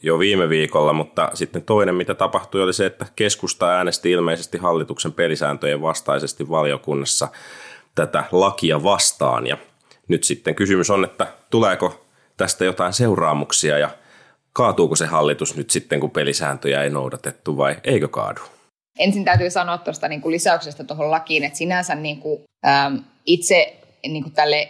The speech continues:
Speaker 2: intuitiivisesti arkijärjellä ajattelisin, että tuo muutos on niinku varmaan symbolisesti tietylle porukalle tärkeämpi siellä kokoomuksessa kuin niinku mitään muuta. Et loppujen lopuksi niinku ihmiset, jotka, joita tää laki niinku koskee,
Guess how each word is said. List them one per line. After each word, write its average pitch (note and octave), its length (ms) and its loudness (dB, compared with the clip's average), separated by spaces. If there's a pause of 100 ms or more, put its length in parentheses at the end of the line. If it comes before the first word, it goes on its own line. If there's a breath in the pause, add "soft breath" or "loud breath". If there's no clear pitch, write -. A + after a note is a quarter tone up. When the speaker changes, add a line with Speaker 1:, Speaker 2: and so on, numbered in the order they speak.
Speaker 2:
intuitiivisesti F#3+ 920 2
arkijärjellä C#3+ 600 2
ajattelisin, C#3 580 -4
että C#3 120 -10
tuo E3 260 0
muutos E3 640 -4 (220)
on C#3+ 180 2
niinku C#3+ 280 -6
varmaan C#3 560 0 (140)
symbolisesti D3+ 920 2
tietylle C#3+ 440 -2
porukalle C3+ 580 -2
tärkeämpi - 560 -2
siellä A#2+ 240 -2
kokoomuksessa - 800 -4
kuin A2+ 400 -4 (280)
niinku A#3+ 220 -2
mitään B3+ 440 -2
muuta. - 380 -12 (400 soft breath)
Et C#3+ 140 2
loppujen D#3 340 2
lopuksi D3+ 360 -4
niinku D3 320 -6
ihmiset, D3+ 460 -2
jotka, C#3 400 -2 (400 loud breath)
joita C#3+ 280 4
tää C#3 200 4
laki D3+ 260 -2
niinku C3+ 260 -2
koskee, D3 720 2